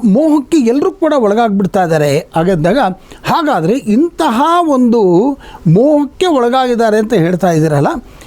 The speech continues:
ಹಾಗಾದ್ರೆ ಅದ್ರ ಹಿನ್ನೆಲೆ ಏನು, ಏನು ಅಂತ ಕೇಳಿದಾಗ ವಿಷ್ಣು ಇಡೀ ಲೋಕ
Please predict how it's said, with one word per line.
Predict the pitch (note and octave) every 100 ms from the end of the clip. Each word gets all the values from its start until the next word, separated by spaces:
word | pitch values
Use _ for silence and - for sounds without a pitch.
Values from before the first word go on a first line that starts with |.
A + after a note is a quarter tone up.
| - -
ಹಾಗಾದ್ರೆ | - C#4+ B3 G3 D4
ಅದ್ರ | A#3+ G#3
ಹಿನ್ನೆಲೆ | E3+ C4+ F4+ C#4 G3+
ಏನು, | F3 G#3
ಏನು | C4+ F#3+ F3+
ಅಂತ | E3 E3
ಕೇಳಿದಾಗ | F3+ G#3 B3 D#3+ C3 G#3 E4 E3+ - - - - - - C#3+
ವಿಷ್ಣು | F#3 - - G4 B3+ G#3 - F#3
ಇಡೀ | F#3+ C4 D#4 F4+ G#4 G4+ D#4+ A#3 F#3+
ಲೋಕ | G3 C#4+ -